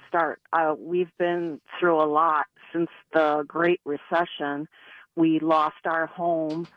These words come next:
but now we have a new one. And we don't have a lot in our four oh one K, but we don't have any debt except our house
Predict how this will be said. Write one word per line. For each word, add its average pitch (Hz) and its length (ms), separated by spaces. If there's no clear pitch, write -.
but 165 160
now 170 220
we 180 140
have 170 220
a 156 40
new 175 240
one. 151 400
And 185 500
we 185 200
don't 202 180
have 202 160
a 196 60
lot 165 340
in 185 100
our 180 220
four 175 180
oh 185 60
one 175 240
K, 156 460
but 175 160
we 185 140
don't 190 280
have 170 220
any 190 220
debt 170 380
except - 360
our 160 80
house 185 300